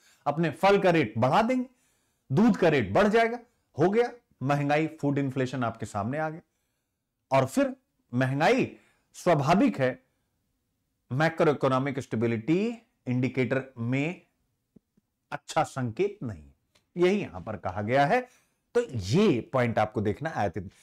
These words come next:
इसी बात को, यानी जो इकोनॉमिक सर्वे ने इस तरीके से कहा, जो मैंने आपको बताया, वही बात यहां पर भी कही गई कि भैया, तेल की कीमत अगर बढ़ेगी, तो भारत को समस्या होगी।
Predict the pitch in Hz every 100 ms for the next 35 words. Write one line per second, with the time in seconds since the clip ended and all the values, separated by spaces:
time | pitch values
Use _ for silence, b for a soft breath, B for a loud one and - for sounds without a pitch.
0 | b b - 247 320 320 185 135 - 156
1 | 202 202 277 285 233 208 220 294 - 196
2 | 165 151 151 190 - 277 277 - _ _
3 | - 180 196 226 208 175 180 202 175 160
4 | 180 226 139 - 123 110 123 - _ _
5 | _ _ 233 262 254 202 151 147 131 110
6 | 107 - 92 92 85 85 85 85 _ _
7 | _ - 208 226 269 262 - 226 233 196
8 | 175 175 196 190 175 185 143 139 151 196
9 | 123 170 254 285 - _ _ _ _ _
10 | _ _ 196 165 202 226 151 - 160 -
11 | 135 135 - 160 147 135 110 117